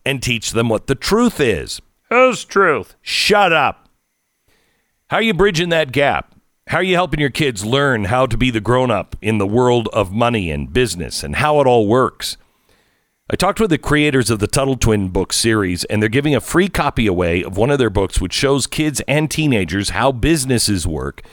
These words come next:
and inspires them to start on their own. Does it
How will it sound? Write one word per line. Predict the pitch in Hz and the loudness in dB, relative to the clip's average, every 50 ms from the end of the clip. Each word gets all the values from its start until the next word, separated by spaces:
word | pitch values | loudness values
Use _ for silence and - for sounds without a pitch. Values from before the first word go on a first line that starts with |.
| - - - _ | -20 -20 -10 _
and | - 127 135 | -2 0 2
inspires | 135 127 117 - - - - 156 170 185 185 160 135 113 - - | 2 0 0 0 -2 0 0 0 2 2 4 4 2 2 0 -2
them | 87 82 71 71 80 90 - | -4 -4 -4 -4 -4 -6 -2
to | - 107 107 | -2 -2 0
start | - - - 160 151 135 | 0 0 2 2 2 2
on | 120 110 107 | 2 2 2
their | 110 110 117 131 | 0 2 2 2
own. | 135 127 98 73 - - - _ - _ _ _ _ _ | 2 2 0 -2 -8 -14 -20 _ -20 _ _ _ _ _
Does | - 123 123 135 | 0 0 2 2
it | 156 - _ | 0 -2 _